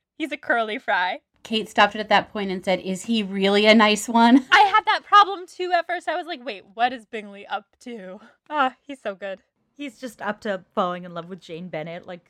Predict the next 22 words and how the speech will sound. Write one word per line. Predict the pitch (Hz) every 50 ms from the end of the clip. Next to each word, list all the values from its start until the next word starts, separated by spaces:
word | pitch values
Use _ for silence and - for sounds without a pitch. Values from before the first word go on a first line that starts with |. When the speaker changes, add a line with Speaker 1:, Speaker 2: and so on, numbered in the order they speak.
| _ _ _
Speaker 3:
you | 262 233
know. | 190 160 160
Speaker 2:
He's | 277 277 247 247 -
just | - 269 269 269 269 - _
Jane, | _ - 214 214 220 226 220
only | 214 202 202 202 196 190 185
a | 180
boy. | 165 143 - 131 131 123 123 127 123 131 135 151 160
Like, | 269 262
Speaker 1:
Exactly. | 214 226 214 202 214 196 208 196
Speaker 2:
just | 247 269 269 277 - -
so | - 247 269 269
nice. | 269 262 247 262 247 277 269 302 240 240 - - _ _ _
Speaker 1:
What | 285 302 359
I | 370 359
love | 269 240 240 247
about | 370 339 427 453 440 -
this | 440 - -
actor | - 226 226 - _ - 311 311
is | 262 277 -
that | - 254 277 -
he's | - 269 262